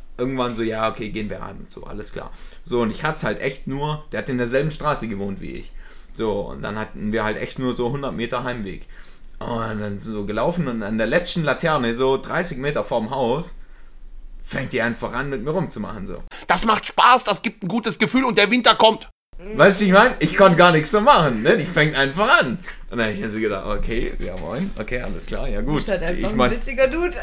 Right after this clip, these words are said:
Speaker 1: ja, da hab ich mir so gedacht, ich so, „Okay, gut, das, ja, ist chillig so, lass mal, lass mal, mal mit, mit sich machen“, so.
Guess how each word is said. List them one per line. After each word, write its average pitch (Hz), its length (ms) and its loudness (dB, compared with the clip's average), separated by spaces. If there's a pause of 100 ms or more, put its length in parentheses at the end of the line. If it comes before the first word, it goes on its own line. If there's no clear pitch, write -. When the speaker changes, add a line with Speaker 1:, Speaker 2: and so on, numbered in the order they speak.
(120)
Speaker 1:
ja, 190 140 12
da 151 80 10
hab 147 100 10
ich 147 60 2
mir 147 160 4
so 131 140 -2
gedacht, 135 220 4
ich 101 120 -4
so, 104 120 -8
„Okay, 127 240 0
gut, 127 280 -2
das, 104 140 -10 (680)
ja, 156 160 -4
ist - 160 -6
chillig 123 300 -2
so, 104 280 -4
lass 104 280 -6
mal, 113 240 -8 (120)
lass 120 180 -6
mal, 135 100 -6
mal 151 220 0
mit, 160 260 -4
mit 147 220 -6
sich 170 120 -4
machen“, 170 320 -2
so. 104 140 -8